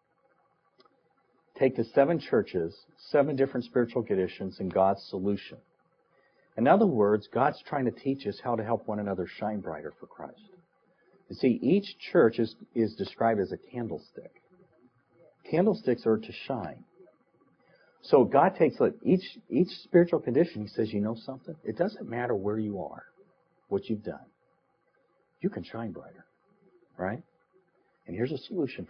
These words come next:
for you." And I looked at Ephesus. Ephesus was a church that was conservative. They preached the truth. They didn't like people who didn't preach the truth. And, and yet he said, "You, you're, you have a diminished love. You lost your first love."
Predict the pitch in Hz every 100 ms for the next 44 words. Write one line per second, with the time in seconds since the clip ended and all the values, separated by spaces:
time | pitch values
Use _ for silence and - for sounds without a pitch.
0 | - - - _ _ _ _ _ _ _
1 | 123 147 151 240 247 185 131 170 120 -
2 | 98 120 127 - 127 113 95 95 - 113
3 | 110 - - 87 78 _ _ - _ _
4 | - 113 - 117 - 123 196 107 107 95
5 | - 120 117 - 110 - 113 120 104 95
6 | 104 107 110 117 110 98 90 117 101 127
7 | 117 - 101 - 107 101 104 110 104 90
8 | - _ _ 101 123 139 117 131 110 107
9 | 95 101 104 95 95 92 113 101 92 101
10 | 110 107 - 98 87 85 85 90 - 85
11 | - 82 - 101 -